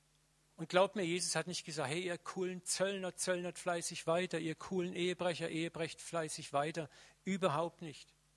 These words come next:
Die wussten, was los ist mit ihnen. Aber was sie gemerkt haben, ist, hier ist keiner, der uns zunächst mal niedermacht, sondern der uns in unserem Menschsein, auch in unserem zerbrochenen Menschsein erstmal annimmt, der uns zeigt,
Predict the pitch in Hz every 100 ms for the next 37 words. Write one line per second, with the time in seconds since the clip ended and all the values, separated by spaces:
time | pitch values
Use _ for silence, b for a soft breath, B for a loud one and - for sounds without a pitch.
0 | _ _ _ _ _ _ _ _ _ _
1 | _ _ _ _ - 175 147 208 - -
2 | 208 180 160 - 165 151 147 - 139 156
3 | 139 127 _ b b b b 156 180 -
4 | 190 170 160 175 190 190 196 170 - 185
5 | 175 - 165 170 180 170 175 160 - 165
6 | 165 156 165 156 151 160 165 180 180 175
7 | - - _ _ _ _ _ _ B B
8 | B B - 160 156 165 165 170 180 156
9 | 156 151 143 147 170 - - 165 156 151
10 | 170 160 156 - 156 143 147 160 151 143
11 | 147 - 147 151 - 147 143 139 139 143
12 | 131 131 131 - 143 139 160